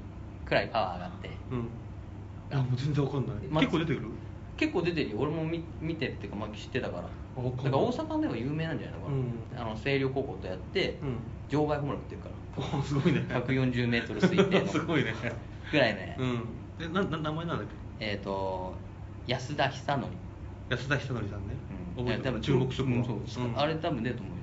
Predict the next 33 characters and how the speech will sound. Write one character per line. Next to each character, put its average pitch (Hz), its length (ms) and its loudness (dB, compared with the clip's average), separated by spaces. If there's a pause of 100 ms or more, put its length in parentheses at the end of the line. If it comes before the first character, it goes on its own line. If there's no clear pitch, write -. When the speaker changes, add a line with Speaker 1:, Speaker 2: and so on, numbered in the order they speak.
Speaker 1:
ド 107 80 -2
ラ 98 80 2
フ - 80 -6
ト - 80 -8
と - 120 -8
か - 100 -8
で。 - 120 -10
Speaker 2:
あ、 123 120 2
マ 123 120 4
ジ 117 100 0
で 107 100 -2
注 - 140 -4
目 117 160 -2
す - 120 -6
る 104 60 -6
わ。 98 100 -6
Speaker 1:
次、 101 340 -2 (120)
Speaker 2:
う - 20 -2
ん。 120 80 -2
Speaker 1:
大 127 140 2
阪 117 280 0
桐 127 220 4
蔭。 - 40 -4 (680)
Speaker 2:
あ、 113 180 -6
大 113 60 -4
阪 120 180 -2
桐 123 160 0
蔭 104 140 -2
ね。 110 180 -6
Speaker 1:
う 98 380 -6
ん。 - 20 -6
Speaker 2:
う 113 60 -6
ん。 - 0 -